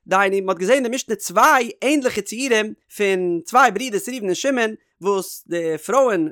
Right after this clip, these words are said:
פאר ריבן זענען געגאנגען, זיי האבן חתונה געהאט מיט מענער, און מען האט זי געקאנצלט, ווייל זיי נישט געווארט צו זען, צו איינער פון די פרויען זיין איילן איז. די ערשטע צעיר, האבן מיר געזען, רעדט זיך דארט, ווי שמעונס טאכטער, איר געווען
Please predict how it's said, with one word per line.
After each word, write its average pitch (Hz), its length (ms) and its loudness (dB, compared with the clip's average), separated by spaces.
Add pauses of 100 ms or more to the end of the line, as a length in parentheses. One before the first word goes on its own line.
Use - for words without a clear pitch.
פאר 180 100 -4
ריבן 202 260 -6
זענען 185 160 -4
געגאנגען, 226 180 -4
זיי 190 200 -2
האבן 233 60 0
חתונה 196 180 -8
געהאט 175 140 -10
מיט - 0 - (220)
מענער, 285 280 -2 (260)
און 214 80 -2
מען 208 40 0
האט 196 80 -4
זי 190 80 -4
געקאנצלט, 233 500 -2
ווייל 190 140 -2
זיי 196 100 -4
נישט 180 160 -6
געווארט 226 260 4
צו 196 100 -8
זען, 226 340 -2 (180)
צו 196 100 -8
איינער 233 260 0
פון 208 120 -6
די 202 40 -2
פרויען 233 300 0
זיין 190 140 2
איילן 160 260 2
איז. 131 120 -12
די 156 180 -4
ערשטע 277 220 -6
צעיר, 208 360 -4 (320)
האבן 180 140 0
מיר 175 100 -2
געזען, 208 340 -2
רעדט 240 200 2
זיך 190 300 -2
דארט, 180 220 0
ווי 170 120 -8
שמעונס 247 400 -6
טאכטער, 208 480 2 (240)
איר 185 120 -2
געווען 220 280 0